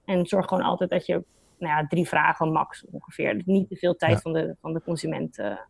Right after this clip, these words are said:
Speaker 2: Dus op, op momenten dat je ze eigenlijk toch al spreekt,
Speaker 1: Ja.
Speaker 2: misschien qua service, van: "Hey, eh, nu ik je toch spreek."
Speaker 1: Ja, precies. Wat vond je er eigenlijk van? Eh, stel je drie korte vragen en dan, eh, dan is het eigenlijk al klaar. Op dat soort, eh,
Speaker 2: Oké.
Speaker 1: manieren. En veel bedrijven zijn dan, eh,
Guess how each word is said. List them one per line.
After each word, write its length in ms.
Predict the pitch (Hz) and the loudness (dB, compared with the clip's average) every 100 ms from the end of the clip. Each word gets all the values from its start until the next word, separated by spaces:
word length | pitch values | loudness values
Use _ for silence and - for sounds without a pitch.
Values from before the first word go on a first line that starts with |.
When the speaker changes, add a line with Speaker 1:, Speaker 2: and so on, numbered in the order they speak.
| _ _ - | _ _ -8
Speaker 2:
Dus 280 | 147 110 107 | 0 4 6
op, 160 | 110 - | 4 2
op 160 | 113 | 0
momenten 400 | 113 113 117 120 | 4 6 6 4
dat 180 | 117 110 | 2 2
je 60 | 107 | 2
ze 80 | 131 | 4
eigenlijk 340 | 123 110 - | 4 4 2
toch 200 | 139 107 | -2 2
al 120 | 113 | 2
spreekt, 320 | - - 120 | 2 2 4
Speaker 1:
Ja. 80 | 220 | 6
Speaker 2:
misschien 360 | 139 - 131 113 | 4 2 2 4
qua 160 | 117 | 2
service, 540 | 110 135 147 151 185 - | 2 4 4 4 2 2
van: 180 | 127 113 | 2 6
"Hey, 260 | 127 110 | 6 4
eh, 220 | - 123 | 2 4
nu 120 | 120 127 | 6 6
ik 120 | - | 4
je 60 | |
toch 180 | - 151 | 0 0
spreek." 360 | - 107 120 - | 0 0 0 2
Speaker 1:
Ja, 180 | 240 180 | 2 4
precies. 340 | 208 202 170 | 4 2 2
Wat 160 | 196 - | 2 4
vond 200 | 226 214 | 4 4
je 60 | |
er 80 | 185 | 2
eigenlijk 400 | 165 170 165 165 | 2 2 0 0
van? 240 | 170 156 | 0 0
Eh, 80 | 151 | -2
stel 180 | - 185 | -2 2
je 100 | 175 | 4
drie 160 | 175 180 | 4 2
korte 300 | 185 185 160 | 2 -2 0
vragen 520 | 170 160 165 156 151 | 2 2 2 -2 -4
en 180 | 170 156 | -2 0
dan, 160 | 151 151 | 0 0
eh, 180 | 151 151 | -2 -4
dan 120 | 175 | -4
is 60 | 165 | -4
het 100 | - | -4
eigenlijk 220 | 139 - | -4 -2
al 80 | 160 | -4
klaar. 260 | 160 - - - - - - | -4 -6 -10 -20 -20 -20 -4
Op 140 | 208 | 0
dat 180 | 196 208 | 2 2
soort, 280 | 214 196 190 | 2 -2 0
eh, 80 | 180 | 2
Speaker 2:
Oké. 100 | 180 | 4
Speaker 1:
manieren. 500 | 180 - - 143 - _ - - - _ | 4 6 4 2 -6 _ -20 -20 -20 _
En 160 | 190 190 | 0 4
veel 200 | 226 208 | 4 6
bedrijven 400 | 202 208 214 202 | 6 4 4 4
zijn 180 | 202 | 4
dan, 260 | 202 196 196 | 6 4 2
eh, 400 | 202 196 185 | 2 4 4